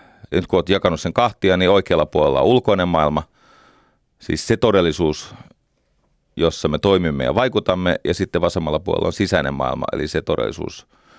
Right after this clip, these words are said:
joka on, niin kuin, meistä kiinni tavallaan, tai me-, meissä. Siellä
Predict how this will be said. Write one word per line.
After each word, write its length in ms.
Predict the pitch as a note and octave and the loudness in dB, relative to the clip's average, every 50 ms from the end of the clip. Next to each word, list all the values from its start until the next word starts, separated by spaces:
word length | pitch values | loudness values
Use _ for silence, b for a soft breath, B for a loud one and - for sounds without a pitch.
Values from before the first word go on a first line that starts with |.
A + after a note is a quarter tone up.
| b b b b b - - | b b b b b -10 -10
joka 180 | - - - C2+ | -6 -2 -2 0
on, 140 | C2 C#2 | 0 -2
niin 120 | B1 A1 - | -4 -8 -10
kuin, 120 | - - - _ - b b b b b _ _ _ - - _ _ _ _ _ _ _ _ _ _ _ _ _ _ _ _ _ _ _ - | -12 -14 -14 _ -20 b b b b b _ _ _ -20 -20 _ _ _ _ _ _ _ _ _ _ _ _ _ _ _ _ _ _ _ -4
meistä 340 | D#2 D#2+ D#2 - - D2 | -2 -2 -2 -4 -6 -10
kiinni 260 | - - B1+ G#1 - - - | -8 -6 -8 -8 -8 -8 -6
tavallaan, 340 | - G1+ G1+ G1+ G1+ - - | -6 -4 -4 -6 -8 -8 -10
tai 200 | - - - - - _ _ _ - - - _ - - _ _ _ _ _ _ _ _ _ _ _ _ _ _ _ - | -10 -10 -10 -10 -12 _ _ _ -18 -18 -18 _ -20 -20 _ _ _ _ _ _ _ _ _ _ _ _ _ _ _ -10
me-, 140 | D2 C#2 - - | -8 -8 -8 -8
meissä. 340 | - G#1 - - - - _ B B B B B B B B B B B B B B B B B _ _ _ _ _ _ _ - | -10 -10 -10 -10 -14 -20 _ B B B B B B B B B B B B B B B B B _ _ _ _ _ _ _ -12
Siellä 580 | B2+ - - A2+ G#2+ G2+ G2 F#2+ F#2+ F#2+ F2 | -6 0 2 4 4 6 6 6 6 6 4